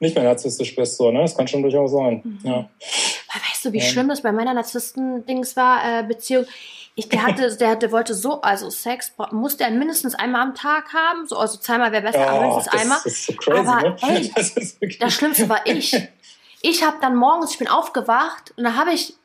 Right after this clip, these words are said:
Speaker 2: den abgefrühstückt unter der Dusche und dachte, jetzt hab ich's hinter mir, dann hab ich den Rest den Tag Ruhe. Weil, wenn er das nicht bekommen hat, war es wie bei Mike und Michelle, hör mal, ich war schuld, ich war alles schuld. Der hat, der war aggressiv, der hat gesagt, ich liebe d-, der, ich würde ihn nicht mehr lieben, ich würde ihn abweisen.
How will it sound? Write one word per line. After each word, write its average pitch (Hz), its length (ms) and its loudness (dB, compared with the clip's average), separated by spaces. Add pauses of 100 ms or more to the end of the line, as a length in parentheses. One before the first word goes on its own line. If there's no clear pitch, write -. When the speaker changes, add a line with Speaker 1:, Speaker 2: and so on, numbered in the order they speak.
Speaker 2:
den 226 160 0
abgefrühstückt - 720 -4
unter 226 160 2
der 214 100 6
Dusche 269 480 0 (320)
und 233 180 2
dachte, 262 200 0
jetzt 240 120 0
hab 262 100 0
ich's 240 100 -6
hinter 285 220 4
mir, 302 260 0
dann 247 100 2
hab 262 80 2
ich 254 80 -4
den 247 80 0
Rest 247 240 0
den 254 100 -2
Tag 233 220 -2
Ruhe. 226 320 0 (340)
Weil, 240 140 0 (540)
wenn 247 160 0
er 262 80 2
das 254 160 -2
nicht 494 260 0
bekommen 349 480 0
hat, 254 220 2 (680)
war 254 220 2
es - 100 -8
wie 349 80 2
bei 311 140 2
Mike 294 260 0
und 247 120 0
Michelle, 254 280 -2
hör 247 80 -2
mal, 226 160 0
ich 196 120 -8
war 185 100 -6
schuld, 302 420 -2
ich - 160 -6
war 214 100 2
alles 262 220 0
schuld. 311 320 -2 (320)
Der 247 100 2
hat, 247 140 0
der 240 80 0
war 226 160 2
aggressiv, 240 600 -2
der 233 80 4
hat 233 160 -4
gesagt, 240 340 0
ich 254 140 0
liebe 330 260 2
d-, 226 140 -10
der, 240 220 0
ich 220 280 -4
würde 311 160 0
ihn 277 80 2
nicht 262 140 -2
mehr 247 120 4
lieben, 285 320 2
ich 226 120 -4
würde 262 140 0
ihn 247 120 -2
abweisen. 202 760 -2